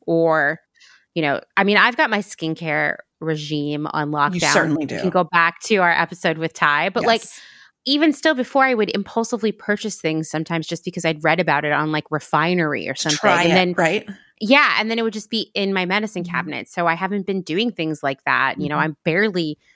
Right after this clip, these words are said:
Speaker 1: have p-, purchased anything from, say, Sephora since the pandemic began. And I actually don't miss it.
Speaker 2: Yeah.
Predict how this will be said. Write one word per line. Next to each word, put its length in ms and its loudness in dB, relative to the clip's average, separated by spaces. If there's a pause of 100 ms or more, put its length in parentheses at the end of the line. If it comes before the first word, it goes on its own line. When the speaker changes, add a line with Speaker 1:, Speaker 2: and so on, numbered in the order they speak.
(260)
Speaker 1:
have 220 -2
p-, 160 -20
purchased 400 0 (100)
anything 400 2
from, 180 -4
say, 200 -2
Sephora 720 0
since 240 -16
the 80 -10
pandemic 540 -4
began. 400 0
And 120 -2
I 240 0 (460)
actually 520 0 (180)
don't 280 0
miss 380 -2
it. 420 -4
Speaker 2:
Yeah. 320 -2